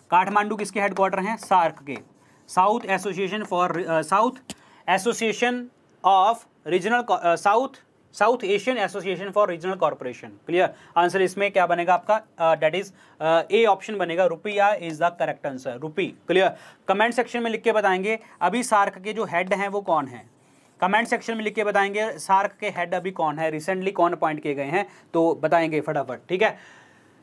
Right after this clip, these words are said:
चलिए जी अगला लगाइए क्वेश्चन। तो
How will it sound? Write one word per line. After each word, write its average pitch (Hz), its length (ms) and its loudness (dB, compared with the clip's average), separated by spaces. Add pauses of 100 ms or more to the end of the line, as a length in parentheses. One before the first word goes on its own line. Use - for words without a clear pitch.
(380)
चलिए 226 220 6
जी 240 100 4
अगला 247 220 4
लगाइए 247 380 2
क्वेश्चन। 254 420 -2 (320)
तो 202 600 2